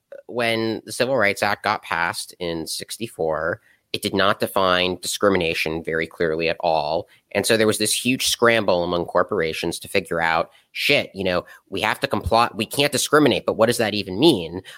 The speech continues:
Um, and so they kind of start hiring all these personnel managers, which then morph into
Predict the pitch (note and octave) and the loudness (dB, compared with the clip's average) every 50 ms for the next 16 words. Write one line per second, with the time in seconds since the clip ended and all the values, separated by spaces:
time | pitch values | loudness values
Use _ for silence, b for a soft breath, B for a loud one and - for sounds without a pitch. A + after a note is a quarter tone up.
0 | B B - A#2 A#2 A#2 A2+ A2+ A2 G#2+ A2 A2 G#2+ - b b b b b b | B B 0 0 2 2 4 2 2 2 2 0 -4 -6 b b b b b b
1 | b _ _ - C3+ C3+ C#3 C3+ C3+ C3+ C3 C3 B2+ A#2 - - - - - D#3+ | b _ _ 0 2 2 4 4 2 2 2 0 -2 -2 -6 -6 -4 -2 0 2
2 | D3+ D3 C3+ D3 C#3+ C#3 - _ - - - D3 C#3+ C3 - - A#2+ A2+ - - | 2 2 2 0 -2 -2 -4 _ -16 -12 -8 -6 -6 -6 -4 -2 -2 -2 -2 -2
3 | - F3 E3+ D3+ C#3 C3 B2 A#2 - - A#2 A2+ G2+ G#2 - - - - G#2 G2 | -2 0 0 2 2 0 0 -2 -2 -2 -4 -2 -4 -6 -10 -10 -10 -8 -8 -6
4 | - - A2 A2+ C3 B2+ B2+ A#2+ A2+ A2 G#2+ G#2 G2+ - A2 G#2 G2+ G2+ G2 G2 | -6 -2 0 2 2 2 2 2 2 2 0 0 -2 -2 0 0 0 0 0 -2
5 | G2 F#2 - - _ _ _ - F#2 G2+ F#2+ - - - - G#2+ G#2 G2+ G2 F#2 | -4 -4 -8 -12 _ _ _ -10 -6 -6 -6 -4 -6 -4 -2 0 0 0 -2 -4
6 | - - G2+ G2 F#2 G2 G2 G#2 G#2 G2+ - - - - - G#2+ G#2+ A2 G#2 - | -8 -10 -10 -6 -2 0 2 2 2 0 0 -4 -16 -14 -8 -6 -6 -6 -4 -6
7 | - - G#2 F#2+ F2 F2+ F2 E2 E2 D#2 | -4 -4 -4 -4 -4 -4 -6 -6 -8 -10